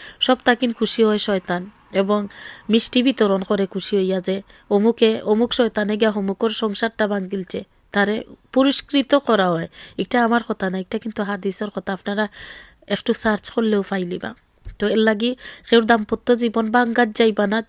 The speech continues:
দরকারও জোড়া লাগাইয়া দোকানে কি হইব। আর বই নাই তোরে কইমু মাটি মুখায় চাও,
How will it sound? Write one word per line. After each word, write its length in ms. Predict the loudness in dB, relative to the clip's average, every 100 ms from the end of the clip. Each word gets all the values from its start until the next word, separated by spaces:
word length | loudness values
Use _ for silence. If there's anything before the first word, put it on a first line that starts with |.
| _ 0
দরকারও 460 | 0 4 4 4
জোড়া 260 | 4 4 4
লাগাইয়া 360 | 4 4 2 2
দোকানে 460 | 0 0 -2 -2
কি 220 | -2 2
হইব। 300 | 2 2 -4 -10 _ -20 -20 -18 -2
আর 120 | 0
বই 180 | 6 6
নাই 120 | 6
তোরে 260 | 4 2 4
কইমু 400 | 2 2 -2 -6 -12 _ _
মাটি 280 | -4 -2 0
মুখায় 320 | -2 0 0
চাও, 300 | 0 -2 -4